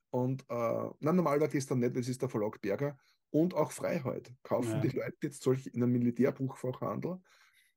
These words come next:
Speaker 1: äh,
Speaker 2: Mhm.
Speaker 1: weil, weil sie, sie wollen jetzt wissen, aha, wer ist der Mensch, der die strategischen über-, Analysen über Kriege macht und wann das
Speaker 2: Mhm.
Speaker 1: richtig war, ist vielleicht das andere auch,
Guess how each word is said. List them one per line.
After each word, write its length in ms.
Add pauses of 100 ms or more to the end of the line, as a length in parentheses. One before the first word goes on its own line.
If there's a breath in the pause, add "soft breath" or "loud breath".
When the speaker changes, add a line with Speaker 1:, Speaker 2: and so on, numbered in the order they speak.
(180)
Speaker 1:
äh, 100
Speaker 2:
Mhm. 80
Speaker 1:
weil, 260 (280)
weil 180
sie, 260 (100)
sie 220
wollen 140
jetzt 200
wissen, 280
aha, 280 (320 loud breath)
wer 160
ist 200
der 100
Mensch, 240
der 100
die 120
strategischen 580
über-, 300
Analysen 440
über 200
Kriege 400
macht 400
und 160
wann 160
das 220
Speaker 2:
Mhm. 0
Speaker 1:
richtig 360
war, 120
ist 140
vielleicht 260
das 160
andere 420
auch, 280